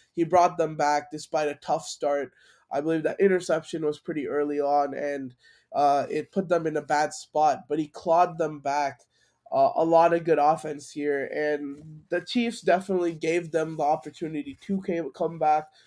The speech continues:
Mahomes made a lot more mistakes than he did pretty much throughout the year entirely. Uh, with the Broncos defense being as good as it is, they forced a lot of mistakes for him,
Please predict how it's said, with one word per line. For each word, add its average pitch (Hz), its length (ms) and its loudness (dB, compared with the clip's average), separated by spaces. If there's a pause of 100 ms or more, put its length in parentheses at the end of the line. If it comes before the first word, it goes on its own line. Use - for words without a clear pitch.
(220)
Mahomes 170 400 2
made 165 140 0
a 147 40 0
lot 151 280 0
more 151 120 0
mistakes 151 500 -8
than 135 280 -10 (100)
he 156 140 -18
did 139 300 -6
pretty 139 180 -8
much 135 380 -14 (240)
throughout 147 420 2
the 147 80 -6
year 135 260 -4
entirely. 131 840 -6 (420)
Uh, 135 340 4
with 147 220 -2
the 147 80 0
Broncos 143 480 0
defense 135 400 -8
being 135 320 -6
as 131 220 -8
good 135 180 -4
as 139 160 -8
it 135 80 -8
is, 135 280 -4
they 135 120 -4
forced 151 360 -4
a 147 40 -4
lot 139 220 -2
of 131 60 -8
mistakes 143 480 -6
for 147 200 -4
him, 139 320 -6